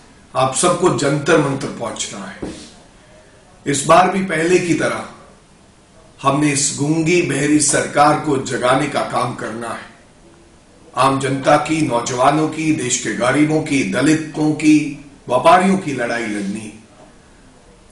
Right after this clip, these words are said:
जो देश में चल रहा है वो सब कुछ ठीक नहीं चल रहा है, तो आप लोगों की जरूरत है कि आप लोग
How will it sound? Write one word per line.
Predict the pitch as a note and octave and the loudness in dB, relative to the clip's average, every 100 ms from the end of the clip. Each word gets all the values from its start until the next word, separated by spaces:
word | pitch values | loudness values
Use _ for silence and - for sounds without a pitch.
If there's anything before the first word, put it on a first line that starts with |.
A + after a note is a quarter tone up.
| - A2+ | -20 -14
जो | A#2+ B2 A#2+ | -8 -4 -4
देश | A2+ C#3 E3 D#3 D3+ | 0 4 4 4 0
में | C3+ | 0
चल | D#3 | 0
रहा | D#3+ F3 | 4 6
है | D#3+ | 6
वो | D#3 C#3+ | 4 0
सब | D#3 C3 | -4 -2
कुछ | D#3+ C#3 - | 0 0 0
ठीक | E3+ F3 C3+ | 0 0 -2
नहीं | D#3+ G3 - | 2 4 4
चल | C#3+ | -2
रहा | - - | -6 -12
है, | - - _ _ - - - - - - - - - | -14 -20 _ _ -20 -20 -20 -20 -20 -20 -20 -20 -10
तो | B2 | 2
आप | C3+ C#3+ | 4 4
लोगों | D3+ D#3 D3+ | 2 2 2
की | D#3 | 2
जरूरत | C#3 D3+ E3+ G3 G3+ F#3 | 2 4 6 6 6 2
है | E3 | 0
कि | D3+ | 2
आप | C#3 C3+ C3+ | 4 2 2
लोग | C3 A2+ A2 | -2 -4 -8